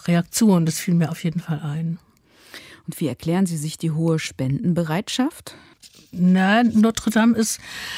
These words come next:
Speaker 1: ein Symbol für Frankreich, vielleicht sogar für Europa, für eine Gemeinschaft in gemeinsamen Werten,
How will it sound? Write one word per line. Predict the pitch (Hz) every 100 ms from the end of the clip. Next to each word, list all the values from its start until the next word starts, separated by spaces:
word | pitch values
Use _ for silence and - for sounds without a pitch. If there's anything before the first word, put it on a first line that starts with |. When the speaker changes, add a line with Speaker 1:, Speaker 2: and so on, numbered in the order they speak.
| -
Speaker 1:
ein | - 208 202
Symbol | 208 190 190 208 233 262 247 - _ -
für | - - 202 202 202 190 _ _ _ -
Frankreich, | - - 202 208 - 131 135 - - - _ _ _ _
vielleicht | - 175 180
sogar | - 185 175 - 180 _ _
für | - 190 175
Europa, | 165 160 - 175 - 220 240 262 _ - - - - - -
für | - 175
eine | 180 185 185 185 185 185 185 180 _ - -
Gemeinschaft | 180 165 175 240 - 233 240 - - - - - _ _ -
in | 190 180
gemeinsamen | 175 165 175 175 160 165 165
Werten, | 160 156 180 233 262